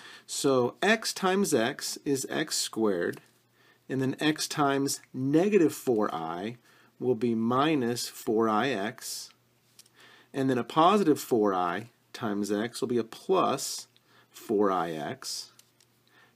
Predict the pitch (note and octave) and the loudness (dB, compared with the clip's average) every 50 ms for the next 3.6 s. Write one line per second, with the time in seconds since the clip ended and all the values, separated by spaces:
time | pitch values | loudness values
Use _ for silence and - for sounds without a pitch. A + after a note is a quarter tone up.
0 | _ - G3 F#3+ G3 F#3+ F#3+ F#3+ G3 G3 F#3+ F#3+ F3+ - - E3+ E3+ E3+ D#3+ E3 | _ 0 2 4 4 6 6 6 6 6 6 2 2 4 6 6 8 6 6 4
1 | E3 D#3 D#3 - - D3+ D3 C#3+ C#3 C3+ C3 C3 C3 C3 C3 - - C3 B2+ B2+ | 2 0 0 2 2 4 6 6 6 4 4 2 0 -2 -4 -2 -2 -2 0 0
2 | A#2+ - B2 A#2+ B2 B2+ C3 C3+ C3+ D3+ E3 D#3 D3+ A#2+ G#2+ G#2 - - - A2 | 0 0 0 0 0 0 2 2 2 2 4 4 4 2 2 0 -2 -2 0 2
3 | G#2+ G#2 G2+ F#2+ F#2 F2 F2+ F#2 G2+ A2+ C3 | 4 4 4 2 0 0 -2 -4 -4 -6 -8